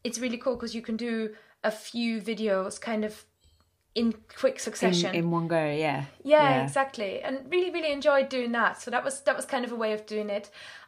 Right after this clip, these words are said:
Speaker 1: I quite often sort of do a little good morning message or something like that during my, during breakfast.
Speaker 2: Uh-huh.
Speaker 1: Um, and just kind of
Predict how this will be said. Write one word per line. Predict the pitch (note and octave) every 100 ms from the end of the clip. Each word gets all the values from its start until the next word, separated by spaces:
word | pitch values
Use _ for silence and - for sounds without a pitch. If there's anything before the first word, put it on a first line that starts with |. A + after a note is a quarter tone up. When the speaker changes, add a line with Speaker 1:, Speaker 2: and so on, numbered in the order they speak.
| -
Speaker 1:
I |
quite | B3+ - D#4+ D#4
often | D4+ D4+ C#4
sort | C4 B3+
of | B3+ - -
do | C4+
a | C4
little | B3 A3 A3+ A#3 - - _ _
good | C4 A#3+
morning | A#3+ B3 C4+ C4+
message | C#4 C#4 D#4+ D#4 C4+ -
or | D#4
something | D4+ C#4+ D4
like | D4
that | D4+ D#4
during | C4+ B3+ A#3+
my, | A#3 A3 A3 -
during | B3 A#3+
breakfast. | A#3+ B3+ - G4 - - - - - - -
Speaker 2:
Uh-huh. | F3+ F3
Speaker 1:
Um, | B3 A#3+ A#3+ A#3+
and | B3
just | C4 -
kind | D#4
of | C4+